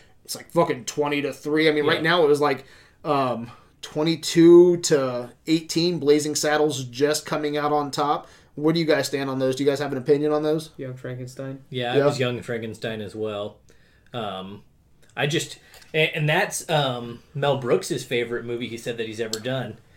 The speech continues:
Speaker 1: Really?
Speaker 2: Um, yeah, he said he watches it once a year,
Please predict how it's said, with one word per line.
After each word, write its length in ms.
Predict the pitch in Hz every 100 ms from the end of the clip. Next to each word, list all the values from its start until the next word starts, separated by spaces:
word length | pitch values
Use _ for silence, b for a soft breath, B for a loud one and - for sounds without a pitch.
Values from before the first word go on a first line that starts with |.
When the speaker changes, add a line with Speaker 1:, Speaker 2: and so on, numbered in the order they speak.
| b
Speaker 1:
Really? 240 | 131 151 139
Speaker 2:
Um, 380 | 127 110 107 104 127
yeah, 140 | 135
he 100 | 135
said 200 | 131 151
he 100 | 143
watches 440 | 123 135 135 151 143
it 120 | 135
once 280 | 123 156 180
a 40 |
year, 440 | 147 127 110 110